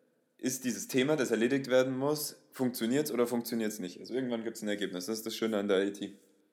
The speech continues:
Und wenn's halt nicht funktioniert, dann kostet's viel, viel mehr Aufwand und dann erkläre ich die Sachen fünfzehn Mal. Und das ist alles nicht förderlich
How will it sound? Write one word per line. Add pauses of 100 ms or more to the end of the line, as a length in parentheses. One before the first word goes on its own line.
(680)
Und
wenn's
halt (240)
nicht
funktioniert,
dann
kostet's
viel,
viel
mehr
Aufwand
und
dann
erkläre
ich
die
Sachen
fünfzehn
Mal. (1300)
Und
das
ist
alles
nicht
förderlich